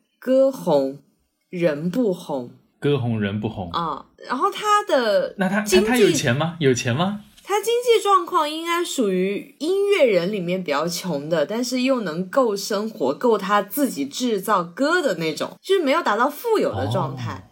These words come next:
Speaker 1: 她没有办法靠她的音乐不断的收钱，她只能说靠她的那个音乐赚来的钱做下一首歌而已。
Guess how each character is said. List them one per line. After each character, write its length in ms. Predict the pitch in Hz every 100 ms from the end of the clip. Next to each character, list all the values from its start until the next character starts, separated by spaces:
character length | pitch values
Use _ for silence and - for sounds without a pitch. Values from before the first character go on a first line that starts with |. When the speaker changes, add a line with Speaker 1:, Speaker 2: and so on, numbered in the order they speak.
| _ _
Speaker 1:
她 120 | 403
没 100 | 381
有 100 | 320
办 180 | 330 330
法 180 | 269 170
靠 240 | 233 285
她 120 | 269
的 140 | 254 233
音 220 | 226 269
乐 160 | 285 226
不 140 | 151
断 200 | 226 214
的 100 | 170
收 260 | - 160 165
钱， 240 | - 117
她 160 | 156 220
只 140 | 190
能 160 | 147 156
说 200 | 190 185
靠 260 | - 285
她 300 | 247 233 220
的 140 | 214 180
那 140 | 190
个 80 | 202
音 200 | 185 247
乐 240 | 269 226
赚 280 | 190 302 262
来 140 | 185 147
的 100 | 170
钱 320 | - 131 156
做 200 | 247 220
下 240 | - 262
一 100 | 240
首 160 | - 131
歌 240 | - 262
而 240 | 339 233 135
已。 300 | 131 -